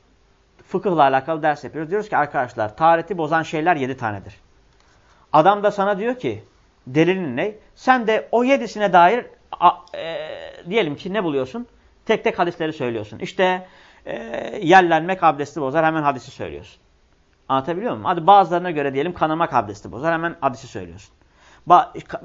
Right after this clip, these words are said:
işte birilerine göre kadına değmek abdesti bozar, hemen hadisi söylüyorsun mesela.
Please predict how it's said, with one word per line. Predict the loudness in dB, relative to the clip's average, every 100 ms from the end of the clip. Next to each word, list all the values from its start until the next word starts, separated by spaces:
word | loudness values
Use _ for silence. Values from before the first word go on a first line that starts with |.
| -12
işte | -6 -2
birilerine | 0 0 0 -2
göre | -2 -2
kadına | -2 -2 -2
değmek | -4 -4 -2
abdesti | -4 -4 -6
bozar, | -4 -2
hemen | 0 0
hadisi | 0 -2 -10
söylüyorsun | -10 -8 -8 -8 -4
mesela. | -4 -4